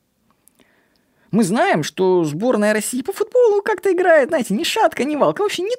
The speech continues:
туда, ни сюда. Вот ей что-то постоянно не хватает. И у меня возник вопрос. А что во время игры футболистов делают их жены, подруги и любовницы?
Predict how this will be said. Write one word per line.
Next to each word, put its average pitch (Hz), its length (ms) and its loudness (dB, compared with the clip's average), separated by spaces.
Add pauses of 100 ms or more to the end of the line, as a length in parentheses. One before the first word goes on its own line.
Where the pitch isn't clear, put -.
туда, 440 460 -2
ни 370 60 -4
сюда. 359 240 -2
Вот 349 160 -2
ей 370 120 0
что-то 381 220 -4
постоянно 269 640 -4
не 247 100 -2
хватает. - 680 -6 (480)
И 269 100 -2
у 294 40 4
меня 311 140 6
возник 311 300 2
вопрос. 294 420 0 (480)
А - 120 4
что - 580 2
во 170 180 2
время 214 600 2
игры 285 320 0 (1400)
футболистов 185 460 -6 (260)
делают 262 460 0
их 262 140 2
жены, 160 520 0 (220)
подруги 180 680 0
и 226 100 2
любовницы? 240 720 0